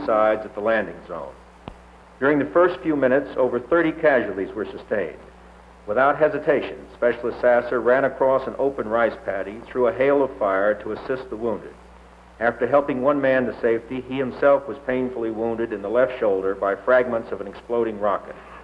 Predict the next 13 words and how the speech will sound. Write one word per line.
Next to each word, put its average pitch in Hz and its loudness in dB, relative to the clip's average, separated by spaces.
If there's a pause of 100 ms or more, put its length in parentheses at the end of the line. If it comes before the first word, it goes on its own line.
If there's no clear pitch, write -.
(340)
Refusing 151 0
medical 139 4
attention, 123 -4
he 113 -8
ran 127 2
through 131 -4
a 123 2
barrage 117 4
of 98 -8
rocket 123 0
and 101 -10
automatic 117 0
weapons 120 0